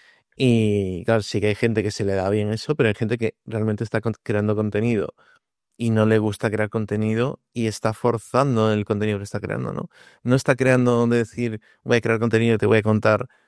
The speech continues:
lo que yo te quiero contar de la forma que yo te quiero contar y cómo soy yo. Eh, no te transmito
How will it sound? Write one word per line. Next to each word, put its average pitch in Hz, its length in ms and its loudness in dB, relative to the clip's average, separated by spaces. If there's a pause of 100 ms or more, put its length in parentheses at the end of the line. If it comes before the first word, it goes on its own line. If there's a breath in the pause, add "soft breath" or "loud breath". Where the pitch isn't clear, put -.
(120)
lo 120 200 0
que 110 120 -2
yo 113 100 2
te 110 120 -2
quiero 110 260 0
contar 104 440 0
de 107 140 0
la 107 120 2
forma 107 300 -2
que 104 100 -2
yo 104 100 0
te 101 100 -4
quiero 90 180 -4
contar 95 420 -4
y - 120 -8
cómo 104 300 -2
soy 101 220 -4
yo. 127 200 -4 (160)
Eh, 107 140 -6
no 107 160 -2
te 117 140 -2
transmito 107 640 -2